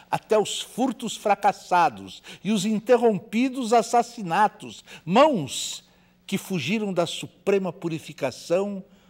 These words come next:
dos possíveis suicídios. Descubram, descubram e exibam todo o meu corpo, as partes excomungadas,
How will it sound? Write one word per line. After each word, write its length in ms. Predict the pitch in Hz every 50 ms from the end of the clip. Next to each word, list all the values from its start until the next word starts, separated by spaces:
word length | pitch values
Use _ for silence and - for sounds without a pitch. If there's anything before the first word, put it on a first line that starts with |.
| _ _
dos 260 | - 135 143 135 -
possíveis 760 | - _ - 139 - - - - - 185 190 147 147 147 135 -
suicídios. 1160 | - - - 127 98 - - - - 104 98 90 85 98 98 - - - - - - - _ _ _ _ _ _ _ _ _ _ _ _ _ _ _ _ _ _ _ _ _ _ _ _
Descubram, 680 | 123 135 151 - - - - 156 135 95 95 98 95 87 80 - - - _ _ _ _ _ _ - - - _ _
descubram 680 | - 143 156 - - - _ - 202 208 180 180 160 156
e 100 | 156 151
exibam 960 | 156 131 107 101 110 104 - 156 175 131 107 131 127 117 113 110 104 104 101 92 _ _ _ _ _ _
todo 340 | - 220 208 165 143 127 156
o 80 | 139 127
meu 200 | 135 131 117 107
corpo, 680 | - _ _ - 123 120 - - - _ _ - - _ _ _ _ _ - - - _
as 220 | - - - - -
partes 540 | - _ 165 165 160 - _ - - 113 139
excomungadas, 1200 | 135 - - - 151 139 131 127 123 107 92 104 101 101 107 - 85 85 87 - - - -